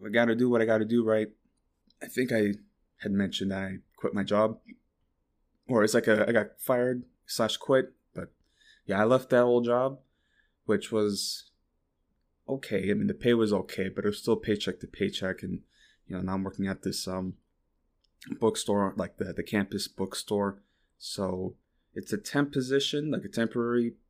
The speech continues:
you know, part-time position, since, you know, they're gonna need some folks with, uh, the rush, you know, freshman rush with the book bundles. But I, uh, I think I'm making a good impression,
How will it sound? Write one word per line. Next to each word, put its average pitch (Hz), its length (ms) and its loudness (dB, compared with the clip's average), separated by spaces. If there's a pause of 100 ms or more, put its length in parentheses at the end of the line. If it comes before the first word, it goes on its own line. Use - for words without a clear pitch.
(140)
you 107 80 -6
know, 92 80 -6
part-time 110 420 -2
position, 110 520 -2
since, - 480 -6 (260)
you 95 140 -8
know, 87 180 -10
they're 95 120 -4
gonna 98 180 0
need 98 260 0
some 95 140 -6
folks - 440 -4
with, 95 220 -6
uh, 92 220 -2 (1080)
the 101 80 -2
rush, 101 520 0
you 101 100 -2
know, 92 60 -4
freshman 98 460 -2
rush 98 320 -2
with - 120 -14
the - 60 -8
book 101 300 0
bundles. 101 420 0
But - 280 -10 (400)
I, 95 200 -2
uh, 95 300 -4 (400)
I 82 60 -10
think 151 160 0
I'm 139 100 6
making 131 200 4
a 120 60 4
good 117 140 6
impression, 135 560 0